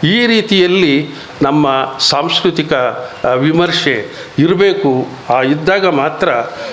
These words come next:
ಅದು ಒಳ್ಳೆಯ ವಿಮರ್ಶೆ ಆಗೋದಕ್ಕೆ ಸಾಧ್ಯ ಇದೆ. ಅಂತಹ ಒಳ್ಳೆಯ ವಿಮರ್ಶೆಯನ್ನು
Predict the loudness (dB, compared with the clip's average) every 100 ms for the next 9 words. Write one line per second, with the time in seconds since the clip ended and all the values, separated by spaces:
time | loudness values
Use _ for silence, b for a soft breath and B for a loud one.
0 | B -2 2 2 2 0 -4 -2 2 4
1 | 4 2 0 -2 2 2 2 0 -2 -2
2 | -4 -4 0 0 0 -2 -2 -2 -2 0
3 | 0 0 -2 -4 -12 -6 -2 -2 0 0
4 | 2 2 2 2 2 0 -2 0 0 2
5 | 0